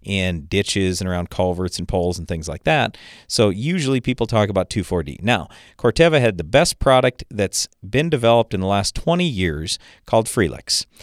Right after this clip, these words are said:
Uh, or you could basically get Enlist One for Enlist crops.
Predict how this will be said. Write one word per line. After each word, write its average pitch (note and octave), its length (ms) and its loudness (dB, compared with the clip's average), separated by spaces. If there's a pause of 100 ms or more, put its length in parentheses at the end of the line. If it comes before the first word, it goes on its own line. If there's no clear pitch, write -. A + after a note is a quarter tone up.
(380)
Uh, G2+ 340 4
or A#2+ 280 6
you A2+ 140 0
could F2+ 120 -4
basically A2 400 2
get G2 200 0
Enlist G2+ 460 0
One F2+ 580 0
for F#2 340 -2
Enlist E2+ 440 -6
crops. - 640 -2